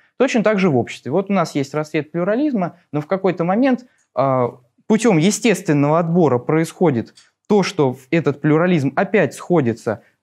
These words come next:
в наиболее прогрессивные и более эффективные рамки развития всех, э, экономических, идеологических и так далее сфер жизни общества. И какие бы там ни были нихель-пихели, а, э, сумасшедшие, бредовые, они начинают говорить вещи, которые говорим мы с вами.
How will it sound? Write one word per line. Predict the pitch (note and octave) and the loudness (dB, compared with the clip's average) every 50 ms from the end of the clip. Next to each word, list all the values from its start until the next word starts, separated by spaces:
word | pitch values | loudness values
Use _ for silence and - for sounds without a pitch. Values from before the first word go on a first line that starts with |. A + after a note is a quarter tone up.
| _ _ | _ _
в | C3+ C3 D#3 | -4 0 0
наиболее | F3 F#3 F#3+ F3 F3 F#3 D#3+ C3+ B2 A#2 | 2 2 2 2 2 2 2 2 2 0
прогрессивные | A#2 - C#3+ C#3 C3+ D3 F3+ F3+ - - F#3 C#3 B2+ B2 | 0 -2 -2 -2 0 -2 -2 -2 -2 -2 -2 0 0 0
и | B2 | -2
более | C3 C#3 D3+ C3+ B2 | -2 -2 -2 -2 -2
эффективные | A#2+ B2 D#3 - - - C#3+ A#2+ A#2 A#2 A#2+ | -2 -6 -10 -12 -8 -8 -6 -6 -6 -4 -4
рамки | C3 C3 A2+ A2 - A#2 | -4 -4 -4 -6 -6 -6
развития | A2+ B2 B2 B2+ A#2 G2+ - - G#2 - _ _ _ _ _ _ | -6 -4 -4 -6 -8 -8 -8 -10 -12 -12 _ _ _ _ _ _
всех, | _ - - D3+ A#2 - - | _ -4 -4 -2 -2 -4 -6
э, | A2+ A2 G#2+ G#2 | -6 -6 -6 -8
экономических, | A2 - B2+ B2 B2+ C3+ C#3 A#2+ - - - - G#2+ - | -6 -6 -4 -2 -2 -2 -2 -4 -6 -8 -14 -14 -12 -10
идеологических | A2 A2 A#2+ A#2+ B2 B2 A#2+ A2 G2+ - - - A#2 A2+ | -8 -6 -6 -6 -6 -6 -8 -10 -12 -14 -18 -20 -18 -10
и | |
так | - A#2 A2 A2+ | -8 -8 -6 -6
далее | G#2+ G#2 G2+ G#2 | -6 -6 -8 -10
сфер | - _ B2 A#2 | -10 _ -10 -8
жизни | A#2+ C3 D3 D#3+ G#3+ | -8 -8 -6 -4 -4
общества. | C4+ C#4+ C#4+ - - _ F#3 F3 F3 - _ _ _ _ _ | -4 -4 -6 -10 -8 _ -4 -4 -4 -6 _ _ _ _ _
И | _ D3 C#3+ B2+ | _ -4 -4 -2
какие | - D#3+ D#3 - F#3 E3 | -4 -4 -4 -2 -2 -2
бы | C3+ C3+ | -2 -2
там | B2+ C#3+ C3+ C3+ C3 C#3 | -2 -2 -2 -2 -2 -2
ни | D#3+ D3+ | -2 -2
были | B2+ B2+ A#2 A#2 | -2 -2 -2 -2
нихель-пихели, | A#2+ C3 C#3 C3+ - C#3 C3+ - - D3+ B2 - A#2 A2 G#2+ G2+ G2 - _ _ _ _ _ _ | -2 -2 -2 -4 -4 -8 -8 -6 -8 -8 -6 -6 -6 -6 -6 -6 -8 -12 _ _ _ _ _ _
а, | - A#2 A2+ A2+ A2+ A2+ A2 A2 G2+ G2+ G#2+ G#2 - - | -6 -6 -4 -4 -4 -6 -6 -6 -6 -6 -6 -8 -10 -12
э, | - - - - G#2+ G#2+ A2 G#2+ G#2+ - - G2+ - - | -12 -12 -12 -12 -12 -12 -12 -12 -14 -14 -14 -14 -14 -14
сумасшедшие, | A#2 - C#3 C3+ C#3 C#3 - - C3+ B2 - C#3 C3 | -10 -6 -2 -2 -2 -2 -2 -2 -4 -2 -4 -6 -4
бредовые, | B2+ C#3+ E3+ F#3 B3+ C#4 A#3 E3+ | -2 -2 0 0 2 2 2 2
они | D#3 F3+ | 2 2
начинают | F#3+ D#3+ C3+ - - D3+ C#3+ C3 C3 | 0 0 0 -2 -4 -4 -4 -2 -2
говорить | C3 C3 C3+ C#3 C#3 - | -2 -2 -2 -2 -2 -4
вещи, | A3+ A#3+ - - | -4 -4 -4 -4
которые | - A#2+ - D3+ D#3+ D3+ | -6 -4 -2 -2 -2 -2
говорим | B2 A#2+ B2 C3+ C3+ | -2 -2 -2 -2 -2
мы | B2+ B2+ | -4 -4
с | B2+ - | -6 -6
вами. | G2+ F2+ E2+ E2 - | -8 -8 -8 -10 -14